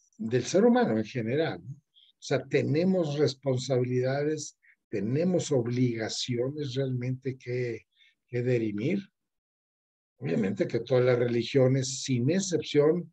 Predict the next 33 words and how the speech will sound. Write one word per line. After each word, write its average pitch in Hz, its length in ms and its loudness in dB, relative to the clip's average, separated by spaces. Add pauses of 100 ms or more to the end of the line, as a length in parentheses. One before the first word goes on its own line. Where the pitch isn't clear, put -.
(160)
pues 107 120 -6
nos 113 160 2
dicen 110 280 -4
que 95 100 -10
sí, - 340 2 (500)
¿verdad? 117 240 -4
No 110 100 -2
hay, 107 80 -2
no 110 100 -4
hay 117 100 2
duda. 170 400 6 (360)
Pero 117 320 4
el 110 120 -4
problema 139 520 0
es 156 320 4 (340)
cómo 151 400 6
vamos 139 560 0
a 120 140 -4
resolver 117 560 -2
nosotros 135 720 -4 (300)
ese 123 320 0
tipo 135 440 0
de, 110 400 0 (1400)
de 110 500 2 (560)
responsabilidades, 123 1600 -2
¿no? - 180 -20 (420)
Yo 185 100 -12
creo 233 180 2
que 165 100 4
esto 160 200 2
es 127 100 2
básico, 107 480 -4
¿no? 156 180 -10